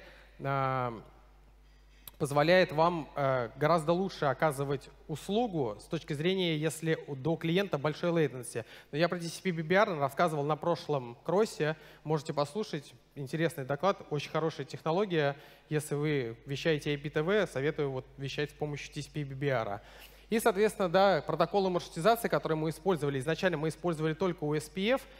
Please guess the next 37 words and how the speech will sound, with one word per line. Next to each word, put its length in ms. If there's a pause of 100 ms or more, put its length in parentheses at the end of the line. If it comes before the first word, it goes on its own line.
(140)
и, 80
соответственно, 380
оператору 380
связи 280
по 100
O 60
S 140
P 140
F 140
передавали 460
маршрут. 480 (760)
Начали 320
появляться 420
операторы 340
связи, 260
которые 300
говорили: 320
«У 60
нас 200
нет 160
O 40
S 120
P 180
F, 120
у 60
нас 180
есть 140
только 240
B 80
G 120
P, 120
давайте, 340
пожалуйста, 400
проанонсите 640
нам 160
свой 240
маршрут, 560